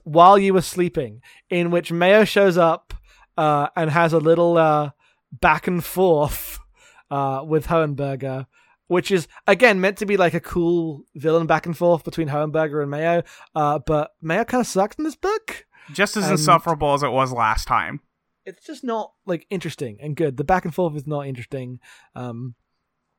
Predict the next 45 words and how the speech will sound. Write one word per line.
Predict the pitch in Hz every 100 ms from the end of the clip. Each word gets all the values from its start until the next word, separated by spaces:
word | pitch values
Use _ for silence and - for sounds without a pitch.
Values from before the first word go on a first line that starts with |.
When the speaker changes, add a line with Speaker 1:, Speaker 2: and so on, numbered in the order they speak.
| _ _ -
Speaker 1:
and, | 165 151 143 143 - - - -
like, | 139
Hohenberger's | 147 180 156 151 131
like, | 139 143
"I |
wanna | 143
see | 139 139
my | 120
wife | 123 127 -
al-, | 117 -
is | 131 107
alive | 123 123 127
first." | - 120 110 - -
And | 123 123
then | 113 113
Mayo's | 123 113
like, | 120 -
"But | - 113 90
I | 80 123
could | 131
just | 123 -
fucking | 131 117 110
kill | - 135
you | 95 104 120
if | 131 120
you | 131 135
don't | 143 127
do |
what | - 123
I |
say, | - 277 196
so | 123 220
Speaker 2:
<laughs> | 117
Speaker 1:
no." | 131 143 165 113 127 202 254 214 - - - - 147
Speaker 2:
Oi, | 147
mate. | 135 151
Speaker 1:
And, | 160 - _ - - - _ _ -
oi, | 143
mate. | 139 160 170 _ - 165 _ -
And | 147
they | 151
go | 156 151
back | 147 156
and |
forth. | - 170 156 -